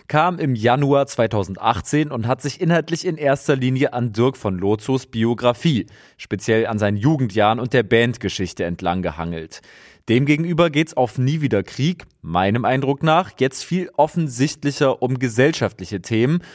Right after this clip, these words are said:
und die großen Probleme und Fragen der Gegenwart. Tokotronic kommentieren den Zeitgeist so unmissverständlich wie schon lange nicht mehr. Ich hab Jan und Arne gefragt, ob sie am Ende selbst überrascht waren, wie dynamisch und auch politisch das Album im Gesamtbild geworden ist.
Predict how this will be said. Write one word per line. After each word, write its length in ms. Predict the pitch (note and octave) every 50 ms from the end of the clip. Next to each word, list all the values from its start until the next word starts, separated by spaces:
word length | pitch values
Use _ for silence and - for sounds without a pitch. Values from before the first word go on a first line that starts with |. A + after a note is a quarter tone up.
| - - -
und 160 | - B2 A2+ B2
die 80 | A#2+
großen 480 | G#2+ A2+ G2 A2+ C#3 F3 F#3 - G3 F3+
Probleme 500 | - - D3 A#2 A2 G#2+ A2+ A#2+ B2+ C3
und 160 | - A2 A#2
Fragen 560 | G2+ - - D#2 F#2+ F#2 F2+ F#2+ F#2+ G#2+ A2
der 140 | A2+ A#2 A#2
Gegenwart. 840 | A2+ B2+ C3 C3+ B2 G#2 F#2+ E2+ D2+ C#2 G1+ G1+ - - - - _ _ _ _ _ _ _ _
Tokotronic 640 | - - C3+ - C#3+ - - C#3 C3+ D3 D3 D3 C#3+
kommentieren 560 | - - C#3 C3+ C3 B2+ - - E3+ F3 D3
den 160 | A#2+ B2+ A#2 G#2+
Zeitgeist 640 | - C3 C3 C3 D3 - - D3 C3+ C3+ - -
so 100 | - C#3
unmissverständlich 1160 | - - E3 D#3 F3 G3 F#3+ F#3+ F#3 - - F#3+ F3 - - C3 A#2 B2+ C3 - C3 B2 - A#2+
wie 100 | A#2 A2+
schon 240 | - - C3+ B2+
lange 300 | A#2+ A2+ B2 D3 C#3+ A2+
nicht 260 | G2 F#2 F2+ - - -
mehr. 320 | F#2+ F#2 G2+ A#2+ E3 F3 - - - - - - - _ - - -
Ich 120 | - -
hab 200 | D3 C3 - -
Jan 360 | - B2 G#2 G#2+ A2+ C#3+ D3+
und 280 | - - A#2+ G#2+ - -
Arne 300 | G2+ G2 G#2 A2 C3 C#3
gefragt, 480 | D3 D#3 - - D3 C#3 C#3+ D#3 - -
ob 140 | C3 C3
sie 160 | - - - C3
am 80 | A#2+ -
Ende 260 | C3 C#3 D3 C#3+ C3+
selbst 440 | A#2+ A2+ B2+ D3+ F#3 F3+ - - -
überrascht 500 | A#2 F#2+ G2 F2 F#2+ G2+ A2 - - A#2+
waren, 280 | A#2+ A#2+ B2 B2 G#2+
wie 160 | C3 E3+ F#3+
dynamisch 920 | D#3+ - - A#2+ G#2+ G2+ F#2+ G2 G2 G#2+ A#2+ C#3+ D#3+ D#3 D#3 D#3+ D#3 - -
und 200 | - B2+ B2 A#2
auch 220 | A#2 B2 A#2+ -
politisch 580 | - - C#3 B2+ D3 A3 A#3 - A2+ F#2 - -
das 180 | - F#2+ -
Album 360 | - A2 A2 A2+ A2+ B2+ B2+ -
im 200 | B2+ A#2 A2 A2
Gesamtbild 720 | B2 G#2+ G2 G#2+ F#2+ F#2+ G2 F#2 - - G#2 G#2 G#2+ -
geworden 500 | - D3 B2+ A2+ G#2+ G2+ F#2 - D#2 A#1+
ist. 340 | C2+ C#2+ - - - -